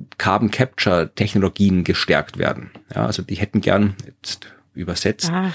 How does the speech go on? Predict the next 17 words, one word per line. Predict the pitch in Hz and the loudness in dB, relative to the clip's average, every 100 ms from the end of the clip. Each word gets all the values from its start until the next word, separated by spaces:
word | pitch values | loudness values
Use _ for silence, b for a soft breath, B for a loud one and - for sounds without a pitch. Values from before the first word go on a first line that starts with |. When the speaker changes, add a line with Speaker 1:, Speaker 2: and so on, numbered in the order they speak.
| - | -6
Speaker 1:
dass | 101 101 | -4 2
wir | 90 | 4
weiter | 95 - 101 98 104 | 4 4 2 2 -2
fossile | - - - - | -12 -8 -6 -6
Brennstoffe | - 104 107 | -2 -2 -2
verbrauchen, | - - - 101 110 120 | -8 -8 0 0 0 0
aber | 92 101 92 | 2 2 2
halt | 95 95 | 0 0
entsprechende | - 95 - 95 - 95 92 92 95 B B B | -4 -6 -2 -2 0 0 2 2 0 B B B
Maßnahmen | 98 101 - 120 117 | 0 2 4 4 2
ergreifen, | 101 104 92 92 107 107 | 2 0 0 0 0 0
um | 104 | 2
das | 101 - | 2 0
C | 101 | -2
O | |
zwei | 92 - 87 90 90 | 0 0 2 4 2
einzufangen | 90 101 101 - 90 98 95 | 0 -2 -4 -4 -4 -2 -2